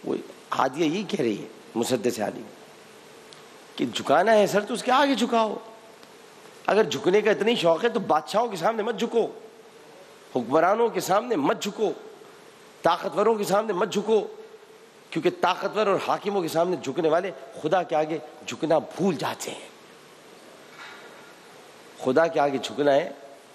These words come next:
तो सिर्फ ये सोच कर झुको कि इसके सिवा कोई बादशाही के लायक नहीं,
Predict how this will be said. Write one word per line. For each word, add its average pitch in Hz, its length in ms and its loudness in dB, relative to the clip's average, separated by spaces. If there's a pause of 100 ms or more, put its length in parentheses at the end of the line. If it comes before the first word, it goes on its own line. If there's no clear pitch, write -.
(240)
तो 123 80 -10
सिर्फ 139 260 0
ये 139 120 0
सोच 147 280 0
कर 123 100 0
झुको 117 340 -2 (640)
कि - 60 -4
इसके 165 200 0
सिवा 160 260 2
कोई 214 500 2 (160)
बादशाही 160 440 2
के 156 160 0
लायक 139 320 2
नहीं, 123 240 -2